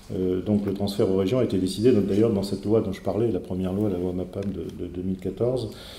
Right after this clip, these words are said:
Et on a tout de suite, euh, effectivement, euh, pris contact avec les, les instances Bruxelles, j'y suis allé je ne sais combien de fois,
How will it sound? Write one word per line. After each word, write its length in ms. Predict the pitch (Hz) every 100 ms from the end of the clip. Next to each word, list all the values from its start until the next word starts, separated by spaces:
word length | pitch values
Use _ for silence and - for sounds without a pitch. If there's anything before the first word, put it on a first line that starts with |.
| - - 107
Et 200 | 104 110
on 300 | 107 104 101
a 100 | 120
tout 140 | -
de 60 | -
suite, 340 | - 143 -
euh, 160 | 107 98
effectivement, 880 | 95 104 - 95 92 117 127 117 92
euh, 160 | 90 87
pris 220 | 90 101
contact 480 | 92 90 107 104 -
avec 300 | 85 90 87
les, 240 | 85 82 - - - - -
les 180 | 104 92
instances 520 | 95 - 104 101 -
Bruxelles, 520 | 92 85 85 - 123 107
j'y 60 |
suis 180 | 85 -
allé 140 | 87 90
je 100 | 87
ne 60 |
sais 120 | - 87
combien 220 | 87 87
de 80 | 85
fois, 320 | - 127